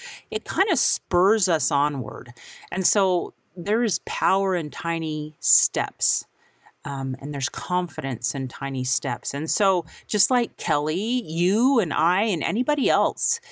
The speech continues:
if you have a big goal, build confidence by doing tiny things. Okay,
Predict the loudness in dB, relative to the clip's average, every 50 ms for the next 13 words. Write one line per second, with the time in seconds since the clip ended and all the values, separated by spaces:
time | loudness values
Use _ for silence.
0 | -20 -18 -14 -12 -6 -4 -4 -4 -2 -2 -2 -2 -2 -4 -4 -4 -4 -2 2 2
1 | 4 4 4 2 0 -6 -18 -20 _ _ _ -2 0 0 -2 -2 -6 -4 -2 0
2 | 0 -2 -2 -4 -4 -2 -2 -4 -4 -4 -4 -6 -6 -4 -4 -2 -2 -2 -2 -4
3 | -6 -8 -8 -6 -6 -6 -6 -8 -6 -4 -4 -4 -4 -4 -6 -8 -10 -10 -12 _
4 | _ _ _ _ _ _ _ _ _ _ _ _ -6 -2 -2 0 2 2 0 0
5 | -2